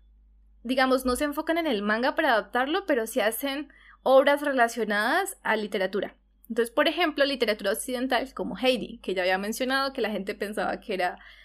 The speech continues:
de, de Italia por alguna razón. Eh, una cosa que me llamó mucho la atención es que yo consideraba que una OVA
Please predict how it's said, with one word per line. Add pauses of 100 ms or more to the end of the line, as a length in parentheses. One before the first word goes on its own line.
(220)
de, (260)
de
Italia
por
alguna
razón. (640)
Eh,
una
cosa
que
me
llamó
mucho
la
atención
es
que
yo
consideraba
que
una
OVA